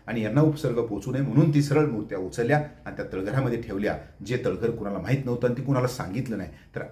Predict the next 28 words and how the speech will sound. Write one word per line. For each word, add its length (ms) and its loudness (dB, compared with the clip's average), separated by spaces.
आज 220 6
आपण 260 -2
बघतो 240 -6
आजच्या 340 -4
तारखेलाच 520 -4
ज्यावेळेस 260 -4
आज, 300 -4
अ, 260 -2
तीस 160 -4
एकतीस 300 -6
तारखेला 280 -2
जी 120 -4
काही 160 0
तिथं 480 -2
खोदकाम 400 6
चालू 180 2
आहे 160 -4
तीस 420 -4
मे 440 6
दोन 120 -4
हजार 200 -4
चोवीस, 640 -4
तर 100 -10
इथं 380 4
मोठ्या 320 4
अशा 140 2
प्रकारचं 360 0
पुरातत्व 580 -6